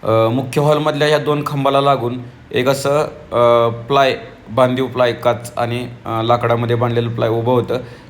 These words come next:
ते पूर्णपणे पडलेलं आहे. तर आता आपण अशा प्रकारे हा संपूर्ण बंगला आज पाहिलेला आहे.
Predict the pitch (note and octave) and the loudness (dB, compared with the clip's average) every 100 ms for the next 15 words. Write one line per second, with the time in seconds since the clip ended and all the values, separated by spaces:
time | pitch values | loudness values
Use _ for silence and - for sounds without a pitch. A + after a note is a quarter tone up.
0 | - - A#2+ B2 C3 B2+ D3 C3 A#2+ A#2 | -14 -6 -2 -2 -2 0 0 2 2 2
1 | G#2+ F#2+ G2+ - - - - A2 A#2+ A#2 | 0 -4 -8 -14 -18 -12 -2 0 2 4
2 | C3 B2+ - A#2 A#2 B2+ C3 B2+ C3 C3 | 2 0 -4 -4 -2 0 2 2 2 2
3 | C3 B2+ C3+ C#3 - - - - C3+ C#3 | 2 4 2 0 -14 -18 -14 -2 -2 0
4 | C#3 C#3 C#3+ C3+ C3+ - D3+ C3 B2+ B2+ | 0 2 2 2 0 0 0 2 2 2
5 | A#2 | 0